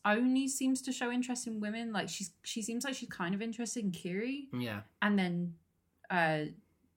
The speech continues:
Speaker 1: Jamila, but then she's also interested in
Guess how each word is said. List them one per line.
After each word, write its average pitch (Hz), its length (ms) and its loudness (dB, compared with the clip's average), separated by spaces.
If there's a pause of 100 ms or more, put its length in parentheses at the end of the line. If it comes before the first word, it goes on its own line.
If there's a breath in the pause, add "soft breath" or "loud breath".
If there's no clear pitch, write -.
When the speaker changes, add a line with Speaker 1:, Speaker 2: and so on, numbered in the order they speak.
(100)
Speaker 1:
Jamila, 175 640 2
but - 80 -6
then 202 160 4
she's 196 180 -2
also 196 300 0
interested 175 480 -4
in 165 420 -2